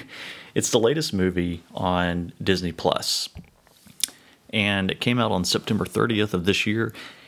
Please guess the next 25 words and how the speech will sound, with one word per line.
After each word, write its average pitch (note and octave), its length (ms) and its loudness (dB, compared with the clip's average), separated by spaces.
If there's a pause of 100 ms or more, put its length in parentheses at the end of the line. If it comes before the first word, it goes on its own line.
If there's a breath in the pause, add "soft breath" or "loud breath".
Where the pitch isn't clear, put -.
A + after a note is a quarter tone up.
and F2 140 2
I'm D#2+ 100 2
sure A2 260 4
there F#2 200 2
were F2 140 -2
a E2 100 0
ton C#3 280 0
of C#3 80 0
millennials G2 720 0
dying G#2 340 2
to G#2 120 -4
watch F2 380 0
the F#2+ 80 0
movie, D#2+ 480 -2 (920)
myself F2+ 560 0
and G2+ 100 -2
my E2+ 100 4
wife - 500 -4
included. - 540 -4 (1500 loud breath)
Now, G#2+ 240 4 (100)
anytime D#3 440 4
there A2+ 180 4
is F#2+ 120 2
a F2+ 60 2
sequel F2 500 0